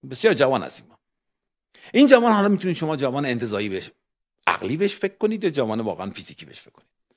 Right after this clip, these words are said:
این سیاستی که ما الان در جریان داریم، این سیاست در بعضی جا نیروش داره هرز می‌ره، این باید یک، یک جا به عنوان یک اندوخته ازش استفاده بشه.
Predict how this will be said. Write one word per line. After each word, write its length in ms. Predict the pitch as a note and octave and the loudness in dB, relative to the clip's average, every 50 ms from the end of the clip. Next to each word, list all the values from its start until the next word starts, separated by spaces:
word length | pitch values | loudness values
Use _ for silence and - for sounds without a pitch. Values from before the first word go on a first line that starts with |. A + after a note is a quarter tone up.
| _ _ _ _ _ _ _ _ _ | _ _ _ _ _ _ _ _ _
این 180 | - D4 F4 F4 | 2 4 6 6
سیاستی 560 | - - C#4 B3 A3 F#3+ - A#3+ B3 - C#4+ | 6 4 4 4 4 6 6 4 4 2 0
که 80 | C4 C#4+ | 0 2
ما 140 | C4 A#3 | 4 4
الان 160 | G#3 G#3+ B3 B3 | 4 4 4 4
در 160 | A3+ G3 F3+ | 4 4 4
جریان 420 | C3+ C#3+ C3+ B2+ A#2+ B2 D3 - | 4 2 2 2 2 0 0 -2
داریم، 200 | E3 A#2+ G#2+ G#2 | -2 -2 -2 -2
این 120 | A#2+ D#3 D#3+ | -2 -2 -4
سیاست 500 | D#3+ - - B2 A2 - - D3 C#3+ - - _ _ _ _ _ _ _ _ _ _ - | -4 -4 -4 -4 -4 -4 -4 -4 -4 -6 -8 _ _ _ _ _ _ _ _ _ _ 4
در 140 | C#3 B2+ | 6 6
بعضی 300 | B2 A#2+ D3 F3 F#3+ F#3+ | 6 4 4 2 2 2
جا 140 | E3 D#3+ C#3 | 2 0 2
نیروش 260 | C3 B2+ B2+ D3+ D#3 | 2 2 2 0 0
داره 180 | - B2+ A#2 A#2 | -2 -4 -6 -6
هرز 420 | - - A2+ C3 D3+ E3 C#3 A2+ | -6 -4 2 4 4 4 2 2
می‌ره، 120 | A2+ B2 B2+ | -2 -2 -2
این 120 | B2 G#2+ | -2 -2
باید 160 | G#2+ G#2+ G2+ | -2 -4 -4
یک، 120 | F#2+ F#2+ - _ _ _ _ _ _ _ _ _ _ _ _ _ _ _ _ _ - | -6 -10 -14 _ _ _ _ _ _ _ _ _ _ _ _ _ _ _ _ _ -14
یک 460 | A2+ G#2+ G#2 B2 A#2 - - - G#2+ | -10 -4 0 0 -2 -2 -4 -16 -8
جا 380 | G#2 A#2 C3 A2 F#2 E2 - _ _ _ _ _ _ _ _ _ _ _ _ _ _ - | -2 0 2 2 0 -2 -6 _ _ _ _ _ _ _ _ _ _ _ _ _ _ -4
به 100 | B2 A#2 | -2 -2
عنوان 220 | A2+ A2+ A#2 B2 | -2 -2 -4 -6
یک 120 | B2+ A2+ - - | -6 -8 -8 -10
اندوخته 440 | G#2+ G#2+ G#2 G2 G#2 F2+ - - | -8 -6 -6 -6 -8 -6 -6 -6
ازش 200 | A2 F#2+ - - | -6 -6 -6 -10
استفاده 400 | - - - - - - - - | -14 -14 -16 -16 -18 -20 -20 -20
بشه. 220 | _ - - - | _ -20 -20 -20